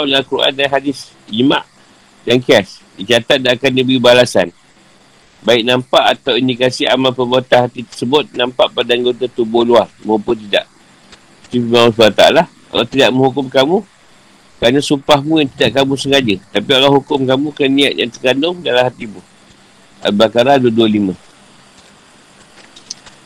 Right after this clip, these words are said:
Kerana pendengaran dan penglihatan dan hati nurani,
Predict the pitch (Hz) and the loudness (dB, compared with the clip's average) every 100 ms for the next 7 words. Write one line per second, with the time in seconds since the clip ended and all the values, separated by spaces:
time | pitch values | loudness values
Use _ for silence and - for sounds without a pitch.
0 | _ 113 139 160 139 139 147 165 151 147 | _ 2 2 2 2 2 4 4 0 2
1 | 135 139 180 202 190 _ _ - 170 127 | 2 2 0 -2 -6 _ _ -6 0 2
2 | 127 135 139 143 127 | 2 0 2 2 0